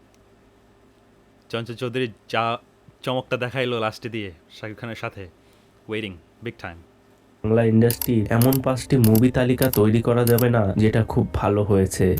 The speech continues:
Speaker 2: কিন্তু অন্যদিকে দক্ষিণীয় চলচ্চিত্রগুলোই একের পর এক হিট মুভি তৈরি করছে। বাংলা সিনেমা এখন সংকটের মুখে,
Speaker 1: সংকট।
Speaker 2: কেউ আর এই সিনেমা নিয়ে কথা বলে না। ছবিগুলো বক্স অফিসে লাভবান হচ্ছে নিয়ে, যেটা দুই হাজার তেইশ সালে এসেছিল। একটি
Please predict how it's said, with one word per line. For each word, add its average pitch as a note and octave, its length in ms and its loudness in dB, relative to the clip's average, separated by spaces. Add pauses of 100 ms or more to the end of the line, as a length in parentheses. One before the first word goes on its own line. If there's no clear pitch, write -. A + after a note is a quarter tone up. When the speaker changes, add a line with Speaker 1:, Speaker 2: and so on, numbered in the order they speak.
Speaker 2:
কিন্তু G2+ 320 2
অন্যদিকে G#2 600 2
দক্ষিণীয় G#2 520 2
চলচ্চিত্রগুলোই G#2+ 880 2
একের G2+ 340 0
পর G#2+ 240 0
এক G2+ 340 2
হিট G#2+ 220 2
মুভি G#2 280 4
তৈরি F#2+ 300 2
করছে। - 540 2
বাংলা D#3 340 2
সিনেমা F3 380 4
এখন D#3 260 2
সংকটের A#2+ 580 2
মুখে, A2 300 4
Speaker 1:
সংকট। F#2 200 0
Speaker 2:
কেউ A2+ 280 4
আর A2+ 160 2
এই G#2+ 160 4
সিনেমা G#2+ 420 2
নিয়ে G#2+ 240 2
কথা G2+ 300 -2
বলে G2+ 260 2
না। F#2+ 280 2
ছবিগুলো C#3 420 4
বক্স A2+ 300 2
অফিসে C3+ 300 4
লাভবান B2 500 2
হচ্ছে A#2+ 340 0
নিয়ে, G2 480 -2
যেটা A2 220 4
দুই G#2 160 4
হাজার G#2 260 2
তেইশ G#2 300 2
সালে G#2 180 2
এসেছিল। G2+ 580 2
একটি D3+ 280 2